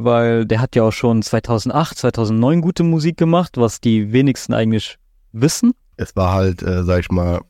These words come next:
Speaker 2: Musik, die, glaub ich, schon, äh, schwerer auch für die Masse zu erfassen ist. Also dieses Dancehall hat halt direkt in eine Nische getroffen, sag ich mal, ne, mit Bones M C, der generell auch, ähm, sehr, sehr bekannt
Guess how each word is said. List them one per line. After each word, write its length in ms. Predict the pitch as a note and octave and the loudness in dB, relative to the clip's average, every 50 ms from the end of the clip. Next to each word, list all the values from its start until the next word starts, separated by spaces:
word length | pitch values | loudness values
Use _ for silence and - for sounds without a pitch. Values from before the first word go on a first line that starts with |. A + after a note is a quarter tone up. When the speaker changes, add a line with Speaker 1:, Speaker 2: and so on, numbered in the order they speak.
| _ _ _ _ _ _ - | _ _ _ _ _ _ -6
Speaker 2:
Musik, 600 | G2 G2 G2+ F2 F2 G2 A2+ B2+ B2 - - - _ _ _ _ _ - | -4 -4 -4 -4 0 0 0 0 0 -2 -12 -20 _ _ _ _ _ -6
die, 280 | - G2+ G2 G2+ G#2 - - | -4 -2 0 0 -2 -4 -4
glaub 240 | - - G2 G2 F#2+ | -2 0 0 0 0
ich, 240 | F#2+ - - - - _ _ _ _ - | 0 -4 -6 -10 -14 _ _ _ _ -16
schon, 380 | - - - G2+ G#2+ A2+ A#2 - - | -12 -6 0 2 2 2 2 0 -2
äh, 160 | - G2+ F#2+ | -2 -2 -2
schwerer 420 | F2 - - G2 G2+ G#2 A2 - F2 | -2 -2 -2 -2 0 0 0 0 -2
auch 120 | E2+ F2 | -4 -4
für 100 | - - | -4 -4
die 100 | F2 F2+ | -4 -2
Masse 300 | E2+ F#2+ G2+ - - G2+ | 0 0 0 -2 -4 -10
zu 140 | F2+ - F#2 | -8 -4 -4
erfassen 400 | E2+ - - G2 F#2+ - F2+ E2+ | -4 -2 -2 -2 -2 -2 -4 -4
ist. 180 | E2 E2 - E2+ | -4 -4 -6 -6
Also 280 | E2 E2 E2+ E2+ E2 - - - _ _ _ | -6 -4 -4 -6 -8 -10 -16 -20 _ _ _
dieses 280 | - G2+ F2+ F2 - - | -14 -10 -10 -10 -8 -4
Dancehall 540 | - G#2 A2+ B2 - - A2+ G#2+ A2 A2+ G#2+ | -2 0 0 0 0 0 0 0 0 0 -2
hat 120 | G2 - | -2 -2
halt 220 | G2+ F2+ F2+ F2+ | -2 -2 -2 -2
direkt 280 | - F#2 F2+ G2+ - - | -2 -2 -2 -2 -4 -4
in 200 | - F#2+ F#2 F#2 | -2 -2 0 0
eine 280 | F2+ F2+ F2 F2 F2 - - - F2 | 0 0 -2 -2 -4 -6 -8 -8 -6
Nische 640 | F2 F#2+ A2+ B2+ - - A#2+ A#2 A#2+ A#2+ B2 B2 - _ _ _ - | -2 -2 -2 -2 -2 0 0 0 0 0 -4 -6 -10 _ _ _ -8
getroffen, 500 | - F#2+ - - - A2+ - - A2+ G#2 | -8 -6 -4 0 0 0 0 0 -2 0
sag 160 | G#2 G2+ G#2 | 0 0 -2
ich 140 | G#2 - A#2 | -2 -2 -2
mal, 180 | A2 A2+ G#2+ | -2 0 0
ne, 160 | F#2+ G2 G#2+ | 0 0 0
mit 300 | A2 G2 F2+ - _ _ | 0 0 -2 -4 _ _
Bones 260 | - F#2+ F#2+ F#2+ - - | -4 -2 -2 -2 -2 -2
M 100 | F#2 E2+ | -4 -4
C, 280 | - - A2 A#2+ A#2 - _ _ _ _ _ - | -4 -4 -4 -4 -4 -6 _ _ _ _ _ -6
der 80 | F#2 | -2
generell 380 | E2+ F#2 F2+ F2+ F2 F#2+ G#2 G2 | 0 0 0 0 2 2 0 0
auch, 280 | D#2+ G2 G2 F#2+ - - | 0 -2 -2 -4 -4 -4
ähm, 360 | F2+ F2+ F2 E2+ F2 F2 - - - | -4 -2 -2 0 -2 -4 -4 -6 -8
sehr, 320 | F2+ F2 F2 F#2+ F#2+ F2+ | -6 -2 0 0 0 0
sehr 240 | F#2 F#2+ F#2 F2+ F2 | 0 0 0 -2 -2
bekannt 400 | - - F2 - - G2+ A2+ | -4 -8 -6 -2 0 0 0